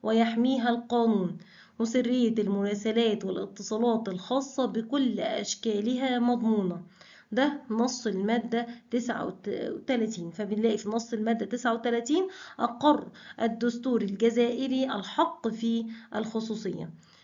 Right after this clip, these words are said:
نيجي نستعرض مع بعض كمان المادة أربعين. "تضمن الدولة عدم انتهاك حرمة المسكن، فلا تفتيش إلا بمقتضى القانون وفي إطار احترامه،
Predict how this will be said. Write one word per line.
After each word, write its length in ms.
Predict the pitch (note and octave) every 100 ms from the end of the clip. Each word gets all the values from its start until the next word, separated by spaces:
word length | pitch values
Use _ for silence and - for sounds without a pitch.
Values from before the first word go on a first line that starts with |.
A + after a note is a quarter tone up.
| _ _ _ C#4
نيجي 220 | D#4+ D#4+
نستعرض 520 | C4+ C4+ D4 C#4+ B3
مع 180 | A#3+ G#3+
بعض 300 | A3+ C4+ C4
كمان 440 | A3+ G#3+ A#3+ C#4
المادة 440 | A3 G#3+ A#3+ A3+ -
أربعين. 600 | F#3 F#3+ G3 G#3 C#4 F#4 - - - -
"تضمن 640 | D4+ A3+ G#3+ A3 A3+ A3+
الدولة 520 | G#3+ F#3+ A#3 C4 C4
عدم 460 | B3+ A3 B3+ A#3+ A3+
انتهاك 640 | G#3 G#3 G#3+ A#3+ A3 A3
حرمة 420 | - C4+ A#3 G3 G3+
المسكن، 580 | F#3+ A3+ B3+ - D4 D4+ - - -
فلا 300 | C#4+ C#4 A3+
تفتيش 600 | G#3+ G#3 - B3 A#3+ -
إلا 400 | C4+ C4+ A3 G3
بمقتضى 580 | G3+ G#3 G3+ B3 B3 G3+
القانون 600 | F#3 - A3 B3 D#4 F#4 - -
وفي 360 | B3+ C#4 D#4 A#3+
إطار 460 | A3 A#3+ B3+ B3 -
احترامه، 720 | - A3 A3 C4+ B3+ C4